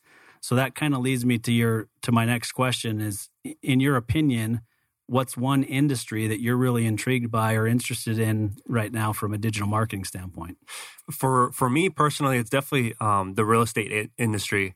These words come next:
Speaker 2: And, and the reason why is just because of, of inver-, inventory being so low, and then us, you know, the whole world ha-, going through this pandemic and, and, and whatnot right now. So it's, it's really interesting,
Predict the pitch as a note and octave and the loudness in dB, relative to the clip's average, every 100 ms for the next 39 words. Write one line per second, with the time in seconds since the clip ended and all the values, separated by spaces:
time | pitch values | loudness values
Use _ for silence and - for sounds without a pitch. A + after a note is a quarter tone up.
0 | _ - A#2+ - A#2+ A#2 C#3+ C#3+ A#2+ A#2+ | _ 0 0 0 0 2 2 2 2 2
1 | A#2+ A#2 A2+ A#2 A2+ G#2 F#2+ - - A2+ | 0 -2 -6 -2 -2 -2 -6 -10 -4 -2
2 | F#2+ - C3 A#2+ A#2 A#2 - C3+ C3+ - | -2 -2 2 4 2 0 -2 -2 -2 0
3 | B2+ A#2 B2 A2+ A#2 G#2 G#2+ G#2+ G#2+ A2 | 0 2 0 0 -2 0 0 0 -2 -2
4 | G#2+ G#2+ A2 G#2 - - - - G#2+ G#2 | -2 0 0 -2 -6 -12 -12 -2 2 2
5 | G2 A#2 A2 A2 G#2+ A#2 A#2+ A2+ A2 G2+ | 2 2 2 2 0 -4 -4 -2 -2 0
6 | G2+ F#2 G#2+ G2 G#2+ G#2+ G2 G2 - G2 | -4 -4 -4 -2 -2 -2 -2 -4 -4 -4
7 | F#2+ G#2 A2 - G#2+ G2+ G2+ G#2 G#2 G#2 | -4 -4 -6 -2 -2 0 0 0 0 0
8 | A2 A2+ G#2+ _ _ _ - - A#2+ A2+ | 0 0 -2 _ _ _ -4 2 2 2
9 | - A#2+ - - A#2+ C3+ D3+ D3+ B2+ C#3+ | 0 -4 -4 -4 -2 4 2 2 0 0
10 | D3 A#2+ A#2 A2 G2+ | -2 -2 0 0 -2